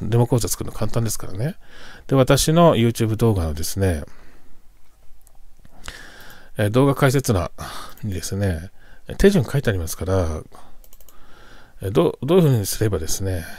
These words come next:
エフエックスを開始できるのかという手順書いてありますので、えー、ぜひね、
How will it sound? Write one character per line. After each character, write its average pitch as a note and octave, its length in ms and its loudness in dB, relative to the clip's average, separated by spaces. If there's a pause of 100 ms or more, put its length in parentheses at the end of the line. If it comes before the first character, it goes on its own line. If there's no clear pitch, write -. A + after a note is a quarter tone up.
エ A2+ 80 -6
フ - 120 -2
エ A#2 40 2
ッ - 20 -2
ク - 140 -8
ス - 120 0
を F#2+ 100 2
開 F2 200 -4
始 - 80 -2
で F#2 100 -4
き - 120 -6
る F2+ 60 -2
の D#2 100 -6
か - 120 -10
と - 120 -14 (920)
い G#2+ 100 -4
う F#2+ 60 -4
手 - 120 -2
順 A2 160 0
書 - 140 0
い A#2 60 2
て - 80 -2
あ - 20 -2
り F#2+ 60 0
ま F2+ 100 -2
す F2+ 140 -8
の F2 100 -2
で、 A#2+ 300 0 (1500)
え F#2 240 -8
ー、 - 20 -6
ぜ D3 160 2
ひ A2 120 -2
ね、 F#2+ 220 -4